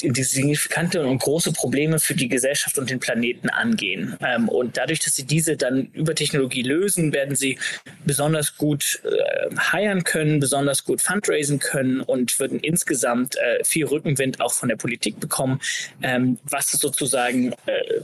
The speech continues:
besonders erfolgsversprechend sein wird. Ähm, das heißt, wir glauben, dass diese Impactful Companies in den nächsten Jahren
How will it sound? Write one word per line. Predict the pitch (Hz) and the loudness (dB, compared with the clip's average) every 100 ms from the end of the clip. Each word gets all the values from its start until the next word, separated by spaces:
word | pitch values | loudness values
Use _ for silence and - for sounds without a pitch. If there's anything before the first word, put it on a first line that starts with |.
| - | -2
besonders | 135 135 147 151 135 | -2 2 2 2 0
erfolgsversprechend | 123 135 131 - - 120 - 120 110 | 0 0 0 -2 -2 -2 -2 0 0
sein | - 107 | 0 0
wird. | 90 - - - | 0 -2 -4 -2
Ähm, | 120 110 | 0 2
das | 110 - | 2 0
heißt, | 117 - | -2 0
wir | 147 | 0
glauben, | 147 123 127 139 | 2 2 2 2
dass | 117 - | 2 0
diese | 127 127 117 - - - - | 0 0 -2 -4 -6 -8 -4
Impactful | 170 208 160 - - 123 | 0 0 0 0 -2 0
Companies | - 147 156 131 127 123 - - - - | 0 0 2 2 2 0 -2 -8 -20 -4
in | 156 147 | 2 4
den | 135 131 | 4 4
nächsten | 139 156 - - 139 127 | 2 2 -2 0 2 2
Jahren | 110 120 151 151 - 120 | 2 -2 -2 -2 0 0